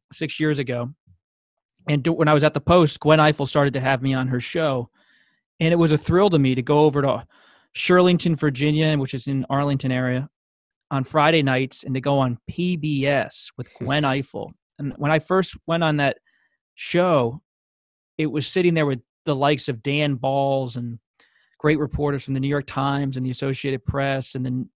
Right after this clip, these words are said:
Speaker 1: T V networks. And they took reporting so seriously. It, it was, I had been on Sunday shows, and I love being on Sunday shows, but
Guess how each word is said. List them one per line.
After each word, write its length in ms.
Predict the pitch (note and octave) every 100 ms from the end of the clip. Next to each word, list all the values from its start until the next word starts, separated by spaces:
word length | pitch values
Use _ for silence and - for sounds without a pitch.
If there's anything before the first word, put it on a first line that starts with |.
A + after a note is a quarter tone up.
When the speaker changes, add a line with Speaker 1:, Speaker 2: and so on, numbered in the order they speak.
| -
Speaker 1:
T 200 | - D#3+
V 140 | D#3
networks. 560 | C#3 C3 C3+ C3 - - _ _ _ _ _ -
And 100 | D3
they 100 | F#3
took 280 | - F#3
reporting 400 | D#3+ - D#3+ D3
so 160 | C3 D#3+
seriously. 640 | D3+ F3+ F3+ F3 - C#3 C#3
It, 180 | D#3+ -
it 80 | F3+
was, 260 | F3+ D#3 - _ _ _ _ _ _ _ _ _
I 120 | - D#3+
had 120 | C#3+
been 120 | F#3+
on 140 | F#3
Sunday 360 | D#3+ F3 E3+ F3
shows, 380 | D#3 E3+ E3 C#3+
and 60 |
I 40 | C3
love 220 | C#3 C#3
being 140 | D#3
on 120 | D3+ C#3+
Sunday 320 | D3+ D3 C#3+
shows, 320 | - C#3+ C#3
but 160 | -